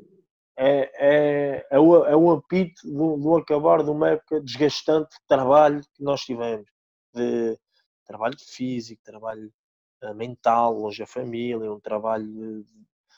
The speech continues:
muita viagem, muito cansativo, muito, muita chatice, às vezes brigas entre nós, e nós depois,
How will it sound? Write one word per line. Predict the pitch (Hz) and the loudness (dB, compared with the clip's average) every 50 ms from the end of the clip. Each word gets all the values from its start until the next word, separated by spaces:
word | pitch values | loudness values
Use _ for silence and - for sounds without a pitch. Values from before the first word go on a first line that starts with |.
| _ _ _ _ _ _ _ _ _ _ _ _ _ _ - | _ _ _ _ _ _ _ _ _ _ _ _ _ _ -14
muita | 110 113 123 - - 135 | -14 -14 -12 -10 -10 -10
viagem, | 123 117 117 113 117 120 127 127 120 120 | -8 -6 -4 -4 -2 -2 -2 -4 -6 -8
muito | 117 120 120 _ | -10 -12 -12 _
cansativo, | - 131 120 - - 139 127 - _ - 127 123 123 123 117 120 | -12 -12 -10 -6 -6 -6 -6 -8 _ -10 -8 -6 -6 -6 -8 -10
muito, | 120 120 120 117 _ - | -12 -14 -16 -18 _ -18
muita | 117 117 113 - 123 | -16 -14 -12 -10 -10
chatice, | - - - - - _ - 135 131 127 - 123 | -4 -2 -2 -2 -2 _ -2 -2 -2 -2 -2 -4
às | 113 110 | -4 -4
vezes | 120 117 113 | -6 -10 -8
brigas | 110 117 123 120 131 120 113 | -6 -6 -4 -4 -4 -6 -6
entre | 120 117 - 131 127 | -8 -8 -8 -8 -6
nós, | 127 120 120 120 123 123 120 117 - - - - _ _ _ - | -4 -2 0 0 0 0 -2 -4 -6 -10 -16 -20 _ _ _ -14
e | 135 131 | -12 -6
nós | 127 131 139 147 139 | -2 0 0 0 0
depois, | - - 143 139 131 127 | -2 -2 0 0 0 -2